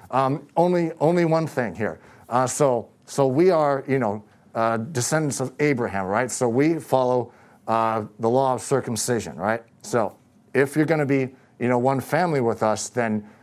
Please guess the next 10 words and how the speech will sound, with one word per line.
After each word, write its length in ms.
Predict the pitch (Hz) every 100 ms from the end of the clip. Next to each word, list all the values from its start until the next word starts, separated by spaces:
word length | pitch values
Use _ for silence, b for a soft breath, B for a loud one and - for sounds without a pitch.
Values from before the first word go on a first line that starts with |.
| B B
all 340 | 131 147 170 180
of 120 | 143
your 160 | 143 135
men 460 | 135 123 107 117 - _ _ _ _ -
in 100 | 117
your 160 | 117 104
whole 200 | 123 139
city 300 | - 147 165
of 100 | 170
Shechem 440 | 143 117 123 117